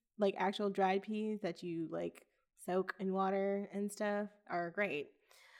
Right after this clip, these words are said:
But yeah, if your stuff looks like baby food, I bet you it does taste <laughs> nasty. Listen, lots of people like to brag that they can cook, and then you find out what they're cooking. And I'm like, "No, actually,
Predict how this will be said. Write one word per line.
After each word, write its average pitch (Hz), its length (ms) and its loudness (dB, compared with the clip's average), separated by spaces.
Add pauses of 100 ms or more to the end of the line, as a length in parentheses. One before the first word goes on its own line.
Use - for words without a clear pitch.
(180)
But 233 180 10
yeah, 277 340 12
if 220 100 10
your 254 180 12
stuff 262 280 8
looks 254 120 4
like 240 200 8
baby 269 340 6
food, 233 280 6
I 233 160 10
bet 254 260 4
you 269 100 2
it 254 80 2
does 302 240 6
taste 262 280 4 (200)
<laughs> - 200 -18
nasty. 226 920 6 (1300)
Listen, 190 540 4 (180)
lots 294 200 2
of - 60 -20
people 208 180 -4
like 175 140 -4
to 226 60 -8
brag 160 240 -8
that 160 100 -12
they - 80 -14
can - 140 -20
cook, - 240 -12 (160)
and 190 100 -8
then 196 100 -6
you 190 180 -8
find 165 260 -12
out 139 140 -12
what 170 120 -18
they're 170 100 -20
cooking. 165 380 -20 (120)
And 180 120 -20
I'm 180 60 -20
like, 196 160 -18
"No, 262 260 -12
actually, 285 500 -10